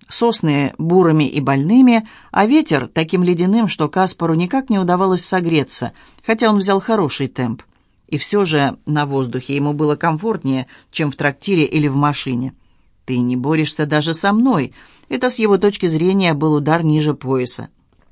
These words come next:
Борьба означала бы серьезный риск потерять с ней контакт, а отказ от борьбы обернулся для него позорным клеймом слабака. Или ему следовало расценивать ее слова просто как глупость?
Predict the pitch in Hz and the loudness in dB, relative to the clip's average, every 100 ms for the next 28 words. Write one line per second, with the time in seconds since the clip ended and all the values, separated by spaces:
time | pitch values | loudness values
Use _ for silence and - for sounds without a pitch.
0 | _ _ _ _ _ _ _ _ _ _ | _ _ _ _ _ _ _ _ _ _
1 | _ - - 165 147 135 139 143 202 202 | _ -12 -4 0 0 0 -2 0 0 -4
2 | _ 151 139 151 165 160 151 147 151 156 | _ -4 -2 -2 0 0 0 0 2 2
3 | 151 151 156 156 - - 160 151 151 151 | 2 2 2 0 -4 -8 -6 -2 0 0
4 | - 156 147 165 175 220 202 - - - | 0 -2 -2 -2 -2 -2 -2 -6 -20 -20
5 | _ _ 156 156 151 - 254 170 143 147 | _ _ 4 4 4 0 0 0 -2 -2
6 | 143 135 139 - - - - 185 202 226 | 0 0 0 -2 -16 -6 -2 2 4 4
7 | 240 196 180 185 190 196 180 170 160 208 | 4 2 0 0 2 2 2 0 2 2
8 | 202 185 175 160 160 175 160 175 175 208 | 2 0 0 0 2 0 -2 -2 0 0
9 | 190 151 156 _ _ _ 151 147 147 147 | -2 -6 -8 _ _ _ -2 2 2 2
10 | - 151 139 139 143 135 135 - 147 143 | 0 0 0 0 -2 -2 -4 -2 0 0
11 | 139 - 143 143 - 139 143 139 143 - | -2 -2 -2 -2 0 0 0 0 -6 -6
12 | - 139 123 147 240 233 127 - | -6 -6 -4 -2 -2 -4 -8 -10